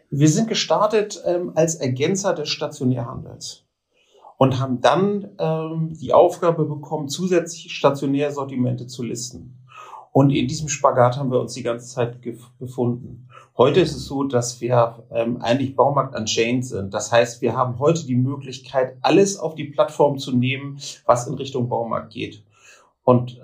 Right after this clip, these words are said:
ähm, wir sind im Eigengeschäft, also mit dem, was wir im Handel betreiben, aktuell bei hundertdreißigtausend, ähm, S K Us. Zu Zeiten des Joint Ventures waren wir viel, viel geringer unterwegs, irgendwas zwischen zwanzigtausend und dreißigtausend.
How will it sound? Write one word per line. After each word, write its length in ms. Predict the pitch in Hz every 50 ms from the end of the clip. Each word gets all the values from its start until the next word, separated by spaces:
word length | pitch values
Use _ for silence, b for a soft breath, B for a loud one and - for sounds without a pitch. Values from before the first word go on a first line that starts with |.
| -
ähm, 440 | 117 117 113 113 110 113 110 110 110 -
wir 180 | - 123 113
sind 380 | 113 139 147 143 143 - - -
im 320 | 117 113 110 104 101 110 -
Eigengeschäft, 720 | - 117 139 190 226 220 208 - - - 180 165 - - -
also 160 | 135 127 127
mit 220 | 127 131 123 -
dem, 180 | 123 131 127 127
was 240 | 135 120 - - -
wir 360 | 120 135 143 135 123 - -
im 360 | 120 120 117 107 104 - - - - -
Handel 400 | - - 139 160 190 214 208 175
betreiben, 720 | 165 175 175 - - - 151 151 151 151 151 151 156 151 151
aktuell 520 | 143 143 147 - - 165 147 147 143 143
bei 180 | - - 123 -
hundertdreißigtausend, 1200 | 143 139 135 127 120 123 131 147 160 165 165 - - 151 156 160 147 143 143 139 139 135 - - -
ähm, 240 | 127 127 123 - -
S 240 | 107 98 - - -
K 240 | - 101 - 123
Us. 720 | 139 170 202 226 - - - - - - - - - - _ _
Zu 180 | _ - 143 143
Zeiten 340 | 139 - 135 139 143 139 123
des 200 | 139 123 - -
Joint 220 | 131 123 117 -
Ventures 420 | 127 139 156 156 160 139 - - -
waren 200 | 127 123 123 127
wir 120 | 123 120
viel, 380 | - - - 170 190 214 220 196
viel 160 | - - 165
geringer 340 | 156 151 151 170 170 175 160
unterwegs, 540 | 139 135 143 131 123 131 135 127 - - -
irgendwas 400 | - 135 139 139 143 139 - -
zwischen 240 | - - - 143 143
zwanzigtausend 840 | - - 139 139 139 147 - - - 139 - - - 139 135 135 -
und 80 | 131
dreißigtausend. 800 | 123 117 135 151 - 170 - - - 107 - - 123 131 - -